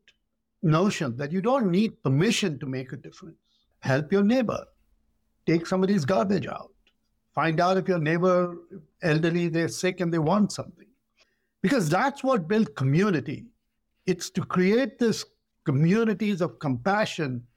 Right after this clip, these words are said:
We focus too much on giving rather than actually being compassionate, which essentially means you're not expecting anything in return.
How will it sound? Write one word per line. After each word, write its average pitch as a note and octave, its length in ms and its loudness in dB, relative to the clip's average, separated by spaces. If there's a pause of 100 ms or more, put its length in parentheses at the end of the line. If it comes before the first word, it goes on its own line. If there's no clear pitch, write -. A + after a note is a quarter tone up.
(480)
We F#3 80 0
focus G3 500 0
too G#3+ 160 -4
much A3+ 220 0
on C3 240 0
giving D#3+ 460 2
rather E3 340 0
than F#3+ 180 0
actually F#3 380 -6
being F3+ 260 -6
compassionate, C3+ 760 -8
which F3+ 200 -10
essentially G3+ 520 -4
means F#3 280 0
you're E3+ 120 0
not F3 240 -2
expecting A3 600 -2
anything D#3 340 -4
in - 40 -20 (100)
return. - 280 -20